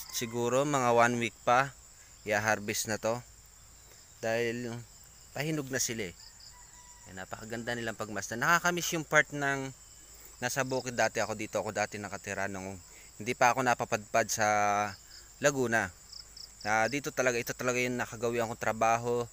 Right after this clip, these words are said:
Nagtatanim ako, nagpipilapil, nagdadamo, naghahalaman. Lahat yan, naranasan ko, pagtatanim. Kaya minsan nakakamiss din. Nakakamiss din yung part na yung hirap ng mga magsasaka na dinanas mo.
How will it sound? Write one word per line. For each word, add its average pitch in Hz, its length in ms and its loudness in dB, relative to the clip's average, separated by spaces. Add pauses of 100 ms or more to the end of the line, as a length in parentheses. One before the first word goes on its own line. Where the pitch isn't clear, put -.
(300)
Nagtatanim 104 640 -2
ako, 120 400 -2
nagpipilapil, 104 880 -2
nagdadamo, 104 720 -2 (480)
naghahalaman. 110 960 0 (720)
Lahat 135 320 6
yan, 120 320 2
naranasan 107 560 -2
ko, 98 180 -6 (460)
pagtatanim. 98 640 -4 (680)
Kaya 147 260 10
minsan 156 320 2
nakakamiss 135 480 2
din. 104 240 -4 (380)
Nakakamiss 120 400 0
din 120 240 -4
yung 117 160 -4
part 113 240 0
na 110 480 -2 (480)
yung 143 160 0
hirap 143 400 4
ng 127 400 0
mga 117 160 2
magsasaka 107 640 -2
na 104 80 -2
dinanas 101 560 -2
mo. 98 80 -2